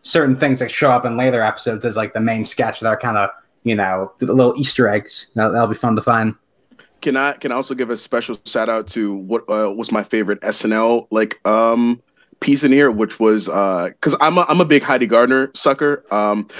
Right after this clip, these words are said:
Speaker 2: like, I, look, I like the big three: Heidi Gardner, Cecily Strong, Melissa Villaseñor. I'm a simple man, you know what I'm saying? Granted, everyone's wonderful, but those are, like, those are my, like, my, my favorites. And so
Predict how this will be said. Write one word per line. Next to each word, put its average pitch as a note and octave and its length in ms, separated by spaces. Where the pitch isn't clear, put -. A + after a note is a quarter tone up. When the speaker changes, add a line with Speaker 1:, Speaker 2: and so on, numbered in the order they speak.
Speaker 2:
like, G#3 160
I, C4 260
look, G#3+ 240
I A3 80
like B3+ 240
the G3 80
big E3 260
three: B2 220
Heidi G3 320
Gardner, F#3 460
Cecily E3+ 380
Strong, D3+ 280
Melissa C3+ 300
Villaseñor. B2 500
I'm F#3+ 100
a G3+ 60
simple - 300
man, G2 340
you C3+ 100
know C3 120
what C3 80
I'm B2 40
saying? C3 200
Granted, B2+ 260
everyone's A#2+ 420
wonderful, F#2+ 420
but A2 220
those D#3+ 240
are, C3+ 160
like, B2+ 240
those C3+ 200
are C3 40
my, A#2 100
like, G#2 220
my, A2+ 160
my G#2+ 160
favorites. G#2 420
And D3 100
so C#3 420